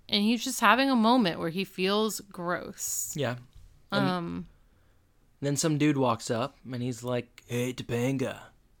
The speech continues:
Speaker 2: you wanna go out tonight?" And she's like, "Uh, no, I'll be going out with Corey."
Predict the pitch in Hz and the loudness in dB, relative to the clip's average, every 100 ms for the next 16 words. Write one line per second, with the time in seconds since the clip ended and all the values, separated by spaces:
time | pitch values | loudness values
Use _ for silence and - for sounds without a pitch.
0 | _ _ _ - 151 151 147 135 151 135 | _ _ _ -14 -6 -2 0 2 4 6
1 | 139 160 - 165 160 160 165 - _ _ | 6 4 -4 -2 0 0 -2 -6 _ _
2 | 139 127 117 143 123 127 131 - - - | -4 -2 0 -2 -2 -2 -4 -6 -8 2
3 | 143 131 - 135 156 143 120 127 139 139 | 6 6 6 2 4 6 4 2 0 0
4 | 135 131 127 120 - - 143 135 113 113 | 2 0 0 -4 -8 0 2 4 2 -2